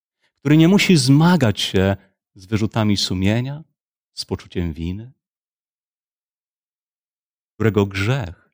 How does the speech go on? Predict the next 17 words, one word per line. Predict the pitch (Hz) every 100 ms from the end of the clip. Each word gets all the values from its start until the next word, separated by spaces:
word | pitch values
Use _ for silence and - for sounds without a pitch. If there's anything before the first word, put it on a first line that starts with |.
| _ _ _ _ _ -
jak | -
napisał | 92 98 - 90
dalej | 95 101 92 87
Dawid, | 98 107 110 _ _ _ _ _ _ 95
został | 85 110 - - 101 101 98 _ _ _ _ _ _
zakryty. | 85 85 _ - 87 _ 120 _ _ _ _ _ _ _ _ _ _ _ _ _ _ _ _ _ 107
Błogosławiony | 135 156 - 156 196 180
człowiek, | - 143 165 160 151
któremu | - 143 139 131
Pan | - - 143 107 80 78 80 _ _ _ _ _
nie | 110 147
poczytuje | - 147 190 - 151 139 78
winy, | 71 80 76 76 82 - _ _ _ _ _ _ _ -
a | 95
w | 95
duchu | 110 120 120
jego | 117 117 110 127